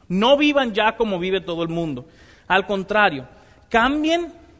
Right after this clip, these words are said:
de manera de pensar, de manera de ser y de manera de pensar."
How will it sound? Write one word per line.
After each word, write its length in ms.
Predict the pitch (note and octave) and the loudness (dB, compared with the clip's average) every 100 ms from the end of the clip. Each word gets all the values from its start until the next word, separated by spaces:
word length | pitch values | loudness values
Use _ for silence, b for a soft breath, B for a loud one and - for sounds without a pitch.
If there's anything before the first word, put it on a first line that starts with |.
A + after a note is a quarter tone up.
| _ | _
de 200 | F3+ G#3+ | 0 2
manera 420 | A3 G3 G#3 G3+ | 2 0 2 2
de 100 | F3 | 0
pensar, 600 | E3 D#3+ C#3+ - G#3 C4 C4+ - - _ _ _ | -4 -6 -6 -2 0 0 -4 -18 -20 _ _ _
de 120 | - G3 | -4 0
manera 360 | F#3+ G#3 A3 | 0 0 0
de 100 | F3+ | 0
ser 380 | - A#3+ C#4 A#3 | -6 -6 -6 -4
y 40 | |
de 100 | F#3+ | -4
manera 320 | D#3 D3 C#3+ C#3+ | -2 -2 -2 -4
de 100 | C#3+ | -4
pensar." 580 | D3 C3+ C#3+ C3 - | -8 -6 -8 -8 -18